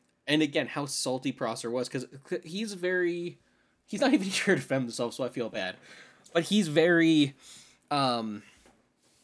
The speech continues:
a lot of people should enjoy the video games that he likes the way that he likes. And he's gotten better over the years. When I first met him, him and the guys were very anti me playing on easy mode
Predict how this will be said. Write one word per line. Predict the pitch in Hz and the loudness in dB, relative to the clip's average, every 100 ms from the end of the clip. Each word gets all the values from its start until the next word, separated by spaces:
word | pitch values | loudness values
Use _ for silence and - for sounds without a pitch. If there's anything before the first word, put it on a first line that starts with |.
| _ _ _ _ - _ _ _ _ - | _ _ _ _ -20 _ _ _ _ -6
a | 131 | 0
lot | 127 135 | 2 2
of | 135 | 0
people | 139 135 | -4 -4
should | 131 131 | 0 2
enjoy | 123 123 117 | 2 2 0
the | 117 | 0
video | 113 113 110 | -2 -4 -4
games | 117 113 110 | -4 -6 -8
that | - | -10
he | 131 123 | -6 -4
likes | 113 110 - | -4 -6 -8
the | 107 | -8
way | 101 101 | -8 -8
that | - | -12
he | 113 | -16
likes. | 110 87 - 135 | -18 -18 -12 -4
And | 175 | -2
he's | 170 | 2
gotten | 220 190 | 2 2
better | 135 135 | -4 -2
over | 123 107 104 | -2 -4 -10
the | |
years. | 98 - - - _ _ _ _ _ | -12 -16 -20 -20 _ _ _ _ _
When | 135 143 | -2 0
I | |
first | 139 156 139 | 2 0 2
met | 123 131 | 2 2
him, | - 117 107 107 _ _ _ _ _ _ _ _ _ _ _ - | 2 -6 -4 -8 _ _ _ _ _ _ _ _ _ _ _ -10
him | 143 139 | -4 -2
and | 127 | -2
the | 113 | -2
guys | 117 113 110 | 0 -2 -4
were | 117 | -8
very | 113 110 110 | -6 -4 -4
anti | 104 104 - 110 | -6 -8 -6 -6
me | 107 101 | -6 -10
playing | - 113 101 | -8 -8 -6
on | 98 | -10
easy | 98 98 110 | -10 -8 -6
mode | 110 117 127 | -4 -4 -6